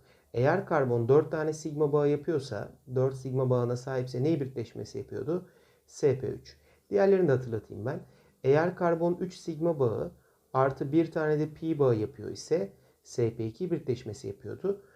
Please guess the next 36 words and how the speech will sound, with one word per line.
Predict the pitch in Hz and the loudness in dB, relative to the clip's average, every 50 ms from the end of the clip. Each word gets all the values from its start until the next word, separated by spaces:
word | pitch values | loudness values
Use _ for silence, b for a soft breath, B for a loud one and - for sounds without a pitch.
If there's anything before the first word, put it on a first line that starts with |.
| B B B B _ | B B B B _
Karbon | - 196 185 180 170 175 175 165 | -6 -2 -2 0 0 2 2 2
eğer | 160 160 160 | 2 2 2
iki | - - - - 196 | 0 -4 -6 -8 -10
sigma | 180 - - 170 151 151 147 131 113 107 | -8 -6 -6 -4 -2 2 2 2 2 2
bağı | 101 98 113 156 196 - b b b b b b b _ | 0 0 0 0 0 -2 b b b b b b b _
artı | - 143 143 147 139 - | -2 -2 0 -2 -2 -6
iki | - 143 - 185 185 | -12 -10 -10 -10 -6
tane | - 156 131 120 113 | -4 -2 -2 -2 -2
de | 110 113 | -4 -6
pi | - - 175 170 143 | -4 -2 -2 0 2
bağı | 135 120 110 107 | 2 2 2 0
yaparsa | 107 101 - 110 107 117 - - 165 | -2 -4 -6 -8 -8 -8 -6 -4 -4
da | 208 196 | -4 -4
S | - - 262 165 - | -2 -2 -2 -2 0
P | - 160 | 0 0
hibritleşmesi | 143 123 123 117 - 117 101 - 113 101 - - 104 | 0 0 0 -2 -2 -8 -10 -10 -12 -12 -12 -14 -16
yapıyordu. | - - 90 87 - - - b b b b b b b b b b 123 | -16 -14 -14 -16 -16 -16 -20 b b b b b b b b b b -6
Bizim | 123 143 202 202 | 0 0 0 0
karbonumuza | 196 - 151 139 131 127 123 120 110 113 120 113 | 2 2 2 2 4 4 2 2 2 -2 -4 -4
dikkat | 123 127 - 175 160 | -4 -4 -2 0 2
ederseniz | 139 123 123 113 127 - 190 185 156 143 | 2 2 2 0 0 -2 -4 -2 2 4
dört | 156 156 156 156 | 4 4 4 2
tane | 143 127 139 170 175 | -2 -4 -2 -4 -4
sigma | - - 147 135 143 127 113 | -4 -6 -4 0 0 0 0
bağına | 110 104 101 101 104 | -2 -4 -6 -8 -12
sahip. | - - 101 82 101 - - | -12 -14 -16 -16 -16 -10 -6
Yani | 131 123 117 113 107 113 123 | -4 -4 -4 -4 -4 -4 -6
buradaki | 147 147 151 139 - 127 | -6 -6 -6 -8 -12 -10
karbon | - - 117 110 120 156 170 | -8 -4 -4 -2 -2 -2 -4
S | 160 - 156 143 - | -2 -2 -2 -2 0
P | - 151 | -2 -4
üç | 143 139 - | -4 -6 -6
hibritleşmesi | 127 120 113 - - 120 - - 110 104 - - 113 | -8 -8 -8 -8 -10 -12 -12 -12 -14 -16 -14 -12 -14
yapmıştır. | 104 - - _ - - _ _ _ _ b b b b b b b b b b b b b b | -14 -14 -16 _ -20 -20 _ _ _ _ b b b b b b b b b b b b b b
O | - 165 | 2 2
yüzden | 196 196 - 160 160 175 | 4 4 4 2 2 0